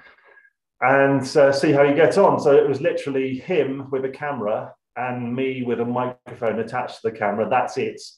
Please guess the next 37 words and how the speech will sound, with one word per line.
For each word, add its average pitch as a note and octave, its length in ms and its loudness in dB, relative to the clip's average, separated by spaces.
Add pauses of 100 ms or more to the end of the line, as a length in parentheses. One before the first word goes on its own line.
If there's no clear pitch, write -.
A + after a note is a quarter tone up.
(200)
Um, A2 920 -2 (240)
and, B2 420 -6 (180)
you B2+ 60 -10
know, A#2+ 80 -2
I B2 40 0
just B2+ 180 -4
gave D3 180 4
it C#3+ 60 -2
a C#3 40 0
go, D#3 200 4
and C3+ 100 4
it - 80 -4
went, D3 180 2
went D3+ 260 0
fine. D#3+ 240 -2
It B2 80 -4
went C3+ 160 0
okay. B2+ 640 -4
And B2 160 -12
they B2 100 -8
said, B2 260 -10
"Would B2 160 -10
you C#3 80 0
want B2+ 140 -2
to - 100 -20
do A#2 60 -6
some A2+ 180 -6
more?" C3+ 420 0 (680)
And B2 140 2
I B2 100 2
ended B2+ 240 2
up - 200 0
doing A#2+ 200 -2
the A2+ 80 -6
whole A#2+ 180 -2
season A#2+ 560 -8
and A#2+ 360 -2